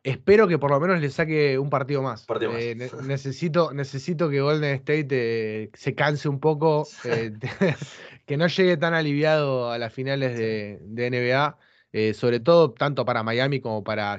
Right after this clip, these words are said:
Speaker 1: yo, yo entiendo que, que el hincha de Miami también debe estar pensando lo mismo, ¿no? Por favor, que se esti-, que se estire lo máximo la otra serie para,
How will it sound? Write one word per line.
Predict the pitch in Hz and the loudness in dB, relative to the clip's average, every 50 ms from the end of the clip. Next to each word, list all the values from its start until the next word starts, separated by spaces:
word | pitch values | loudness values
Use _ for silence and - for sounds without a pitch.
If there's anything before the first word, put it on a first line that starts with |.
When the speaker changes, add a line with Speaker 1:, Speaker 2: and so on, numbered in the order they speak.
| - | -8
Speaker 1:
yo, | - 127 | -10 -10
yo | 110 - 127 | -8 -6 -6
entiendo | 117 120 135 131 127 110 | -4 -2 -2 -2 -2 -2
que, | 120 113 113 110 - | -2 -4 -4 -6 -6
que | - 123 117 117 | -6 -4 -4 -4
el | 113 117 | -4 -4
hincha | 131 139 135 135 143 127 | -2 -4 -2 0 0 0
de | 123 123 | 0 0
Miami | 120 117 127 143 151 160 156 143 131 110 | 0 0 0 2 2 2 2 0 -2 -2
también | 110 113 123 123 127 | -4 -4 -4 -2 -2
debe | 123 117 | -2 -2
estar | 107 - 123 113 | 0 -2 -2 -2
pensando | 110 110 107 - 131 123 113 | -2 -4 -6 -4 -4 -4 -4
lo | 107 117 | -4 -2
mismo, | 135 135 113 101 104 | -2 -2 -2 -2 -4
¿no? | 120 113 110 | -6 -6 -4
Por | - 113 107 | -6 -6 -6
favor, | - 117 110 127 135 131 | -4 -2 0 0 0 0
que | 123 | -2
se | 110 - 113 | -6 -8 -10
esti-, | - - - 147 147 139 135 | -10 -6 -2 -2 -2 -2 -2
que | - 120 110 | -6 -10 -10
se | - 107 | -10 -12
estire | 92 - 139 143 147 139 | -6 -4 -2 0 0 0
lo | 127 117 | 0 0
máximo | 127 131 135 131 - 139 135 131 120 107 - - - - - - _ _ _ | -2 -2 -4 -4 -4 -4 -2 -2 -2 -4 -6 -10 -18 -20 -20 -20 _ _ _
la | - 113 120 127 | -2 0 2 2
otra | 139 143 147 135 135 | 2 4 2 2 0
serie | 135 - 143 143 165 156 120 | 0 0 0 0 2 0 0
para, | 127 113 113 107 104 107 104 98 - | 0 0 0 0 -2 -2 -4 -6 -8